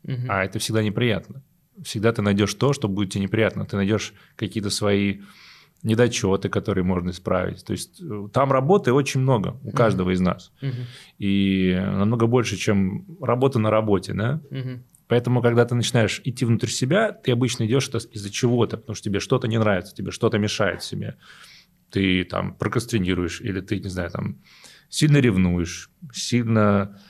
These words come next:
Speaker 2: э, расстраиваешься, унываешь. Ты такой: «Блин, я как-то хочу это исправить». И ты начинаешь понимать, почему это происходит. Начинаешь работать с психологом, понимаешь, что внутри тебя есть огромное пространство, огромный мир, который ты вообще даже не изучал.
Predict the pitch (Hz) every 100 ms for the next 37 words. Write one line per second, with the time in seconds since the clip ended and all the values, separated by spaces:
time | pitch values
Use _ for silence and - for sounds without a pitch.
0 | - - - 98 95 92 90 87 87 92
1 | 98 - 107 - 104 101 101 95 90 -
2 | 101 101 92 87 82 - 104 92 98 90
3 | 98 90 87 - - _ _ _ 113 120
4 | 131 120 101 101 123 123 - 113 98 87
5 | - 104 151 170 - 123 147 135 - 117
6 | 131 131 180 - - 135 147 - 107 104
7 | - 104 - _ _ _ _ _ _ -
8 | 101 - 156 127 143 135 - 113 110 95
9 | 90 87 90 - - - - - _ -
10 | 98 101 104 101 - 95 92 92 92 98
11 | 113 107 - 90 95 95 90 92 87 -
12 | 95 - 92 92 90 95 101 90 - 87
13 | 90 90 - 110 92 87 87 90 - -